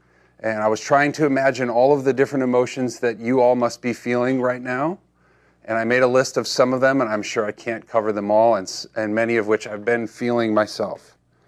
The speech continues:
Uh, significant grief over what's been happening. Many of you have said that you've just found yourself crying during the week this week.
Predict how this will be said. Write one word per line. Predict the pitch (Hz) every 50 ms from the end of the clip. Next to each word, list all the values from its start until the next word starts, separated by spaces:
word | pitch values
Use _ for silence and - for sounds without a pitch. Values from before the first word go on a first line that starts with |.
| _ _ _ _ _ _ _ _ _ -
Uh, | - - - - - - _ _ _ _ _ _ _ _ _ 117 113 - - _
significant | - - - - 127 117 117 127 135 147 135 151 147 - 143 127 113 110
grief | 104 107 107 110 104 - - - - - - _ _ _ _ _ _ _ _ _ _ _ _ _
over | - 107 107 101 101
what's | 101 107 107 - -
been | - 101 98
happening. | - - 95 98 98 - 98 92 92 95
Many | 101 110 110 110
of | 104 104
you | 110 104
have | 107 101 90
said | - - 107 104 101 92
that | - 107 104 -
you've | 107 104 101 - _ -
just | 113 107 - -
found | - 104 110 110
yourself | 104 110 - - 113 107 - -
crying | _ - 104 104 104 101 95 92 92
during | 90 101 107 107 107
the | 107 104
week | 101 104 98 - _
this | - 101 - -
week. | 92 92 92 - _ _